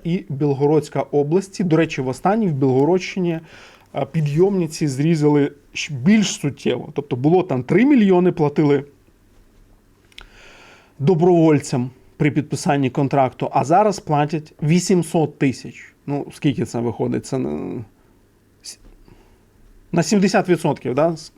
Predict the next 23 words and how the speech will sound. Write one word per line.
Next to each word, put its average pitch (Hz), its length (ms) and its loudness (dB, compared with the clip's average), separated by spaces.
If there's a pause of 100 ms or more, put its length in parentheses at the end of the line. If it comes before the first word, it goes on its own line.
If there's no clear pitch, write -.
(140)
е, 69 640 -4
зрізали 131 600 -2 (880)
цю 135 220 -4
виплату 127 600 -2
одноразово. 131 640 -2 (260)
Про 147 120 -2
що 233 160 0
це 233 120 -2
говорить? 151 460 2 (140)
Це - 140 -2
говорить, 165 540 2 (380)
що 143 560 -2 (280)
запаси 151 600 -2
не 127 120 -2
безмежні, 123 720 -4
гроші 143 480 0
закінчуються 127 840 -4 (300)
в 139 80 -6
регіонах. 143 580 0 (760)
І 165 80 0
доводиться 165 500 2
вже 147 180 0
утискатися. 143 800 -2